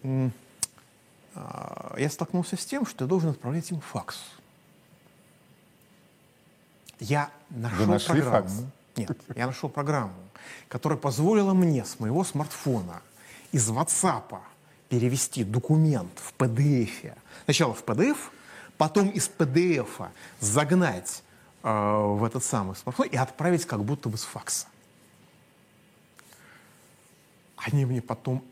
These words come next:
Speaker 1: писали: «А, простите, пожалуйста, а какой у вас факс? Потому что такой чёткости изображения у нас никогда не было. Что у вас за прибор стоит?» Я говорю: «У нас российский факс российской сборки».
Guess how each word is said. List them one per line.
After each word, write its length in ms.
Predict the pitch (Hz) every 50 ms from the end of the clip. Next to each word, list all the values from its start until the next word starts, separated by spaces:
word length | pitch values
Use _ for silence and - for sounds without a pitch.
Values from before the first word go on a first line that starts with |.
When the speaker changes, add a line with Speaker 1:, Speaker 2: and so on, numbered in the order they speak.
| - _ _ _ -
Speaker 1:
писали: 440 | 127 - - - 131 123 120 - -
«А, 300 | - 107 101 98 101 104
простите, 340 | 104 - 123 - - - 147
пожалуйста, 440 | - - 113 104 117 110 - - 120
а 20 |
какой 320 | - - 117 - - 147 131
у 20 | 120
вас 240 | 113 113 - - - - -
факс? 300 | - 165 156 - - - _
Потому 260 | - - 107 110 123
что 180 | - - - - - - - - - _ _
такой 380 | 127 123 - - 147 139 - - - - - -
чёткости 580 | - - 165 156 156 - - 123 - - - 123
изображения 580 | 104 127 117 120 117 113 104 147 165 160 147
у 40 | 120
нас 200 | 120 131 - -
никогда 360 | 127 117 - 117 98 113 120
не 240 | 123 123 127 123 113
было. 380 | 92 92 95 85 87 95 101 - - - - - - -
Что 160 | - - 156
у 100 | 165 170
вас 200 | 156 156 156 139
за 140 | 131 165 151
прибор 480 | - - 165 165 156 147 165 156 127 -
стоит?» 300 | - - - 117 104 -
Я 60 | - 104
говорю: 160 | 117 135 127 - - - - -
«У 60 | 131
нас 220 | 120 123 113 - 123
российский 540 | 120 120 - - - 131 110 - - 120
факс 320 | 110 - - 165 - - -
российской 500 | 101 95 - - - 120 - - - 110
сборки». 520 | 95 98 95 104 101 95 - - - -